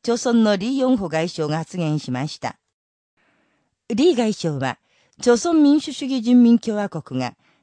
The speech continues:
核と大陸間弾道ロケットを保有したのは、共和国を狙ったアメリカの明白で現実的な核脅威に対応した正々堂々たる自衛の選択肢で、共和国が選択した核武力強化の道で、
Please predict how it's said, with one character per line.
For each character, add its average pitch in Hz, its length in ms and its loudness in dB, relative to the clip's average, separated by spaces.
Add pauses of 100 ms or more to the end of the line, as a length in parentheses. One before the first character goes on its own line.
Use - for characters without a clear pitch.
核 - 300 -4
と 190 260 0
大 202 240 -2
陸 285 220 -8
間 247 200 2
弾 240 220 2
道 247 160 0
ロ 220 140 -4
ケ 233 120 -4
ッ - 40 -8
ト 151 240 -4
を 139 40 -8
保 151 140 -6
有 185 220 -4
し - 80 -14
た 160 100 -6
の 131 160 -4
は、 120 140 -8 (480)
共 208 140 -2
和 214 120 4
国 185 280 -4
を 175 60 2
狙 165 220 0
っ 170 160 -2
た 156 200 0
ア 165 40 2
メ 196 80 2
リ 185 120 -4
カ 175 160 -2
の 160 260 0
明 202 240 0
白 233 220 -6
で 202 160 -2
現 190 240 2
実 247 200 -8
的 233 200 -6
な 202 180 2
核 - 240 -10
脅 285 260 -4
威 247 60 -2
に 160 140 -2
対 147 280 -8
応 139 140 -6
し - 80 -14
た 123 240 -6 (240)
正 226 260 0
々 302 240 -2
堂 208 220 -2
々 240 220 -4
た 226 160 -4
る 170 160 -2
自 143 180 -4
衛 208 140 0
の 202 120 2
選 190 220 -2
択 - 220 -10
肢 - 160 -18
で、 131 180 -10 (600)
共 240 160 0
和 302 120 -2
国 247 240 -6
が 180 120 4
選 202 200 0
択 185 240 -8
し - 100 -12
た 170 200 0
核 190 260 -2
武 269 120 -4
力 254 260 0
強 208 220 -6
化 170 120 -8
の 139 160 -4
道 131 280 -10
で、 120 180 -8